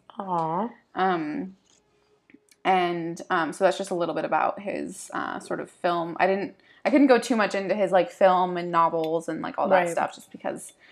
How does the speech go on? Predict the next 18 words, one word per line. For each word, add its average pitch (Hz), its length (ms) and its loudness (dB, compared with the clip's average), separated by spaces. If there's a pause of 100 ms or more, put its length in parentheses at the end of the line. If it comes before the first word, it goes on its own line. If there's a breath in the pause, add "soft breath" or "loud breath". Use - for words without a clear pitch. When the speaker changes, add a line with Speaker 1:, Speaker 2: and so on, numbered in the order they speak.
(180 soft breath)
Speaker 2:
there's - 100 -18
a - 60 -12
lot - 140 -8
of 175 60 -10
information. - 680 -10
Speaker 1:
Mm-hmm. 190 400 -2
Speaker 2:
Um, 196 540 6
but 208 340 8
so, 196 400 8
uh, 175 220 8
his 226 160 -4
poetry 277 680 6
expresses 214 800 4
many 220 200 2
of 240 60 0
the 254 60 0
same 214 240 0
themes, 185 600 -2